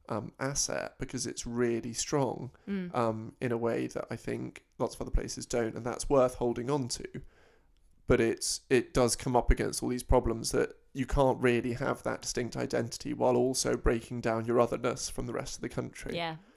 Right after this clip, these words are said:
Speaker 2: absolutely. And a, a lot of people I know wouldn't want to lose that sense of identity. They don't wanna really be associated with London. It's, it's this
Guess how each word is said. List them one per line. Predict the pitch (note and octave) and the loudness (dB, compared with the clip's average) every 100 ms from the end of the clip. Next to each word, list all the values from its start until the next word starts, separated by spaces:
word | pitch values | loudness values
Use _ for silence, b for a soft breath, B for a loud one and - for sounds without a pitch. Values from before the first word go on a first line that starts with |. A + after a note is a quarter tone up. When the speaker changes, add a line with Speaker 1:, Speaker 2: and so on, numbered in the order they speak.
| - | -12
Speaker 2:
absolutely. | F3+ - D#3+ D#3 - D3+ D#3 _ _ | -12 -8 -6 -6 -6 -10 -10 _ _
And | F3 F3 C#3+ - - | -6 -4 -6 -10 -6
a, | - - - - - _ - | -6 -6 -14 -14 -16 _ -2
a | |
lot | G#3 A#3 | 0 0
of | G3+ | 0
people | G#3 G3 - | -4 -8 -6
I | F#3 F#3+ | -4 -4
know | F3+ - - D3+ | -4 -8 -10 -8
wouldn't | D#3+ D#3+ D3+ - _ | -8 -8 -10 -14 _
want | F3 E3 D#3+ - | -8 -6 -6 -6
to | E3+ | -6
lose | E3 D#3+ D#3 - b b b _ | -4 -4 -6 -16 b b b _
that | F3 - | 0 0
sense | F3 D#3 F3+ | -4 -6 -6
of | E3+ | -4
identity. | D#3 F#3 G3+ F3+ - - - | -4 -4 -6 -6 -12 -12 -6
They | F#3 | -2
don't | G3+ G3 - | 0 -2 -2
wanna | F3 A3 | -2 0
really | F#3+ D3+ | 0 -2
be | C#3+ D3 | -4 -6
associated | C#3 - D3 - D3 D#3 - C#3+ | -6 -6 -8 -6 -6 -6 -10 -10
with | D#3+ D3 | -10 -6
London. | D#3 D#3 D3+ C#3 | -6 -6 -6 -6
It's, | C#3+ - - - - | -6 -10 -16 -20 -10
it's | D3 - | -10 -10
this | - D3+ - - | -10 -10 -12 -18